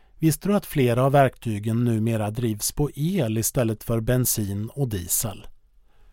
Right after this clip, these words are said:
Tekniska avdelningen på Samhällsbyggnadsförvaltningen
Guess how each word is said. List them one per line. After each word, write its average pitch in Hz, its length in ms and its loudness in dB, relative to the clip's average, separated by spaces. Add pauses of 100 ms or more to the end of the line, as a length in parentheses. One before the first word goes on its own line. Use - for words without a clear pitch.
(420)
Tekniska 165 520 2
avdelningen 135 680 4
på 143 120 0
Samhällsbyggnadsförvaltningen 110 1700 0